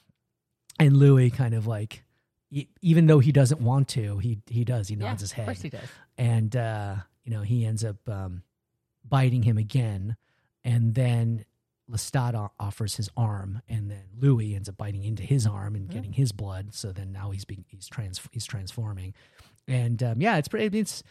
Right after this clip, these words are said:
Speaker 1: it's pretty intense, that last sequence.
Speaker 2: Oh, for
Speaker 1: And,
Speaker 2: sure.
Speaker 1: um, yeah, and then, uh, that moment happens. They flash back to the present, and, you know, and he tells, he tells, um, he tells Daniel Malloy at one point, he's like, "Being a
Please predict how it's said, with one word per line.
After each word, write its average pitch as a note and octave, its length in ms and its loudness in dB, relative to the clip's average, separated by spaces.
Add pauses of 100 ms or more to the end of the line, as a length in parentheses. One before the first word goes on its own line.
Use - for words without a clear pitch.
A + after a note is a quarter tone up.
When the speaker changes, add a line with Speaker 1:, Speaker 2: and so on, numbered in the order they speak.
(320)
Speaker 1:
it's G3+ 140 -2
pretty D4+ 240 -2
intense, C#3 440 0
that B2 180 -2
last A#2+ 240 -2
sequence. G#2 560 -6 (160)
Speaker 2:
Oh, B2 120 0
for B2+ 60 0
Speaker 1:
And, B2+ 280 0
Speaker 2:
sure. - 220 -10 (520)
Speaker 1:
um, C#3+ 640 4 (320)
yeah, F#3+ 280 4 (140)
and C3+ 140 4
then, D3 220 4
uh, C3+ 240 4
that D3 300 -2
moment C3 340 2
happens. A#2+ 400 -2
They A#2 80 -2
flash A#2+ 360 -4
back A#2+ 340 -4
to A#2 460 0 (120)
the - 80 -14
present, A2+ 540 -2 (580)
and, A2 680 -4 (220)
you A2+ 100 -8
know, G#2+ 140 -6
and A2+ 100 0
he B2+ 80 2
tells, C#3 540 0 (440)
he E3 120 -12
tells, C#4 440 -2
um, C3+ 380 2
he D#3+ 120 -12
tells F3 360 -2 (200)
Daniel C#3+ 300 2
Malloy B2 360 2
at A#2+ 100 -4
one A#2 180 -2
point, A2+ 240 -4
he's A2 120 -6
like, A2 160 -8
"Being C3+ 260 0
a G#2+ 180 -6